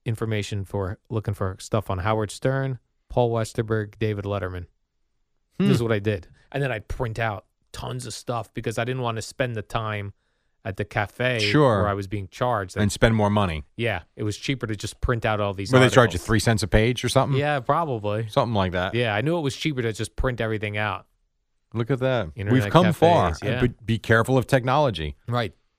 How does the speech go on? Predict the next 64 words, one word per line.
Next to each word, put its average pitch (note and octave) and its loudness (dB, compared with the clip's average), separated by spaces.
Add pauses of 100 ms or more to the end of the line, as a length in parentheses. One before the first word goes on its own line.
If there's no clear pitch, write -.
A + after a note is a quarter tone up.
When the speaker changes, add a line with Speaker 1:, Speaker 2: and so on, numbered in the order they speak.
(240)
Speaker 1:
I A2 0
Speaker 2:
Next A#2+ 6
Speaker 1:
wonder D#3 2
Speaker 2:
thing C3+ 2 (400)
Speaker 1:
if G2+ -10
Za B2 0
got G#2 -2
that G2+ -6
message F#2 -12
that F#2+ -12
day. F2+ -14 (260)
And G2+ -8
Speaker 2:
I - 6
don't G#3 6
know G3 6
what's E3 4
he D#3+ 2
Speaker 1:
deceived - 4
Speaker 2:
doing D#3 6
for C3+ 2
a B2+ 6
living. F2 0 (680)
Speaker 1:
He A2+ -4
works G#2+ -2
at F2+ -4
Barstool. F#2 -4 (140)
Speaker 2:
What B2 0
do B2 2
they B2 2
do? F#2 -2 (180)
Speaker 1:
In A#2 -4
technology. F2+ -6
Speaker 2:
<laughs> E3+ 6 (880)
Speaker 1:
He D#3+ 4
Speaker 2:
So E3 4
Speaker 1:
did D#3 2
not D3 2
listen E3+ 0 (100)
to F#3 -2
Speaker 2:
probably F3+ 2
Speaker 1:
the F3 2
Speaker 2:
not. E3 4
Speaker 1:
aliens. G#2+ -4
Speaker 2:
<laughs> - 2
Right, A#2 2
exactly. A#2 0 (300)
I - 0
mean, C3+ 6
think D3+ 6
one D3 10
day D3 6
we B2+ 4
might B2 6
actually A#2+ 0
be, A2 0
like, G2+ 0
posting C3+ 0
our G2+ 4
thoughts A2+ 0
on G2 2
some G2+ -2
weird A2+ 2
message. G#2 0
Oh, F2+ 0